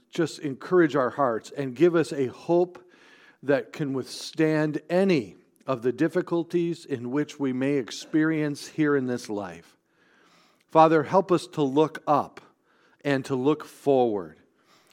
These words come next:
to what you are going to do next. And we ask this now in Jesus' name. Amen.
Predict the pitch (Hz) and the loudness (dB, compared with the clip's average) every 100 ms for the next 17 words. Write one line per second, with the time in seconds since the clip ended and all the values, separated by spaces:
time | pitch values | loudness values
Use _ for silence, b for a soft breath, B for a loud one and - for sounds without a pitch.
0 | b - 143 131 156 156 156 143 131 123 | b -2 0 4 4 2 0 2 2 -2
1 | 120 123 156 165 120 117 113 127 123 123 | -8 -4 0 0 0 -4 -8 -6 -4 -4
2 | 123 95 - - - _ _ _ _ _ | -4 -6 -14 -20 -20 _ _ _ _ _
3 | - 113 117 120 120 117 127 107 120 107 | -8 -6 -2 -2 -2 -4 -6 -6 -6 -6
4 | 101 101 - 123 101 95 92 113 101 107 | -6 -10 -12 -10 -10 -12 -18 _ -10 -6
5 | 110 110 - 98 87 80 - _ _ - | -6 -8 -10 -14 -16 -20 -20 _ _ -20
6 | - - 92 87 95 95 82 | -20 -18 -16 -14 -14 -14 -16